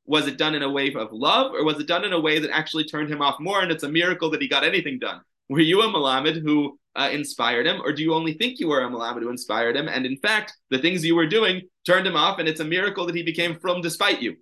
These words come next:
right? Is the, is the merit because of you or in spite of you? That's the shvua half for the Malamed. If the Malamed can, if they can legitimately show that the Malamed can take a shvua, that his methods were effective methods, not ineffective methods,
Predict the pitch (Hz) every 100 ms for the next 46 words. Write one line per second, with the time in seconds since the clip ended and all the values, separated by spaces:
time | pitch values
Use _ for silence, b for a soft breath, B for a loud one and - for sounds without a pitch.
0 | - - 196 - _ - 147 151 156 156
1 | 160 214 233 - 175 208 220 220 190 165
2 | 160 - 156 117 101 120 - 170 160 -
3 | 170 190 139 131 135 - _ _ 151 147
4 | 139 131 107 - - _ _ 147 143 143
5 | 139 160 214 220 175 160 143 151 190 190
6 | 151 160 190 185 165 156 127 107 - -
7 | _ 135 135 131 139 180 190 165 160 156
8 | 131 113 104 95 160 - 139 139 127 -
9 | 185 190 151 156 185 135 113 - _ -
10 | 147 143 - - 208 233 147 113 101 98
11 | 113 127 131 170 185 - 123 117 110 101
12 | - 117 -